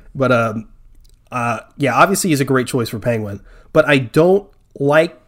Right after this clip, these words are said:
the whole mutant gross <laughs> aspect about the iteration of the, like, of the kid. Like, I,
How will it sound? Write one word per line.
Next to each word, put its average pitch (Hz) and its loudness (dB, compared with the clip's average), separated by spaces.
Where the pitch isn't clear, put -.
the 143 -2
whole 147 2
mutant 165 -2
gross 131 -2
<laughs> - -10
aspect - -4
about 208 0
the 214 0
iteration 226 -2
of 226 0
the, 226 -6
like, 214 -2
of 196 -2
the 196 -6
kid. 220 -6
Like, 202 2
I, - -14